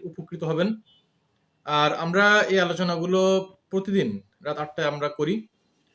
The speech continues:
মাঝে মাঝে আমাদের একটু, আহ, প্রবলেম হয়, আহ, কন্টিনিউ করতে গেলে,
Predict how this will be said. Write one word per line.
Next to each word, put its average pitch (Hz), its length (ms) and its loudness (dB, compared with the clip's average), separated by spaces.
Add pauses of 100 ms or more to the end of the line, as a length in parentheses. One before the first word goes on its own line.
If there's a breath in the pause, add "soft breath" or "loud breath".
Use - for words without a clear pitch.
(200)
মাঝে 160 220 -2
মাঝে 202 220 4
আমাদের 196 260 4
একটু, 208 520 0 (120)
আহ, 156 380 -4 (200)
প্রবলেম 175 360 2
হয়, 156 260 0
আহ, 151 360 -8
কন্টিনিউ 165 540 -6
করতে 160 280 -14
গেলে, 151 260 -6